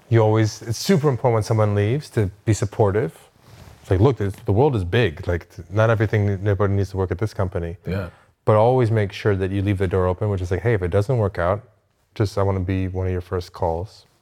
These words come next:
Speaker 2: What's the main reason people would leave working at Instagram?
Speaker 1: Lots of different reasons. Um, I mean, if you look at the last couple of years,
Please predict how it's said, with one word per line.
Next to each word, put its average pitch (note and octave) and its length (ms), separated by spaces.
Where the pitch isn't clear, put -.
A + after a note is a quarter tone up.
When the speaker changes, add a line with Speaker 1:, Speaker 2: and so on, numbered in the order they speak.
Speaker 2:
What's A2 260
the A#2 200
main F#2+ 340
reason F2+ 360
people F#2+ 320
would E2+ 240
leave F#2 380
working E2 400
at F2 120
Instagram? E2 560
Speaker 1:
Lots E3 200
of D4 80
different F3+ 260
reasons. A2 720
Um, B2 540
I C3 60
mean, B2+ 80
if A#2+ 160
you C3 60
look C3 120
at C#3+ 80
the C#3 60
last B2+ 180
couple C3 240
of B2+ 60
years, G#2 640